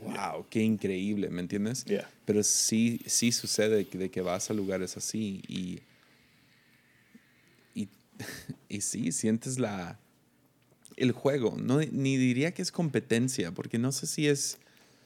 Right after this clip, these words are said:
Speaker 1: que estoy compitiendo de que, "Ah, yo tengo que predicar mejor", sino
Speaker 2: Pero sí sientes
Speaker 1: el ju-
Speaker 2: eso, man.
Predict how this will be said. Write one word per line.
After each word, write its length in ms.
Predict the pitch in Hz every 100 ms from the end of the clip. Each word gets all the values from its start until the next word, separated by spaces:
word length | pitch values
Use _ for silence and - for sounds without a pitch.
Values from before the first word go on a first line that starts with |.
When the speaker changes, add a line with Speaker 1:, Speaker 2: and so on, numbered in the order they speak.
| _ _
Speaker 1:
que 80 | -
estoy 160 | - 131
compitiendo 840 | 151 131 113 - 110 113 117 113
de 240 | 98 95
que, 140 | - -
"Ah, 100 | 110
yo 160 | 110
tengo 180 | 104 113
que 120 | 107
predicar 500 | 98 101 95 107 107
mejor", 400 | 117 127 156 165 - _ _ _ _ _
sino 640 | - 110 104 104 95 -
Speaker 2:
Pero 180 | 240 240
sí 160 | 202 196
sientes 380 | 170 123 104 104
Speaker 1:
el 60 |
ju- 240 | - 123 -
Speaker 2:
eso, 200 | -
man. 100 | 110